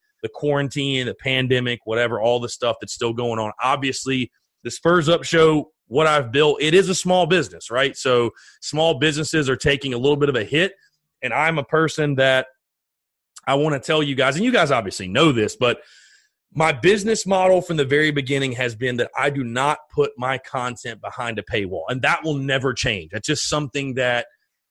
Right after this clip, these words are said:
I, I've always, you know, I wanted to be different than the other guys. There's obviously a ton of sites out there that put their stuff behind a paywall. I'm a content creator. That's what I love to do. I don't want my content to be hard for people to view, right? I want everyone to be able to consume it and enjoy it.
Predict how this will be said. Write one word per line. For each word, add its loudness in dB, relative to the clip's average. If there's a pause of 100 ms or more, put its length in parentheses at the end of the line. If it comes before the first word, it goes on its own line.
(180)
I, -4
I've -4
always, 2
you -2
know, 0
I 0
wanted 0
to 0
be -2
different 0
than -6
the 0
other 4
guys. 2
There's -2
obviously -2
a -6
ton -10
of -8
sites -2
out 2
there -2
that -6
put -6
their -4
stuff -2
behind -6
a -10
paywall. -2 (340)
I'm 0
a -2
content -2
creator. -4
That's -6
what 4
I 4
love 0
to -2
do. -2
I 2
don't 0
want -2
my -2
content -6
to -14
be -8 (260)
hard 2 (380)
for 0
people -2
to 0
view, -2
right? 0
I -2
want -2
everyone -2
to -6
be -4
able -2
to -18
consume -6
it -8
and -8
enjoy 0
it. 0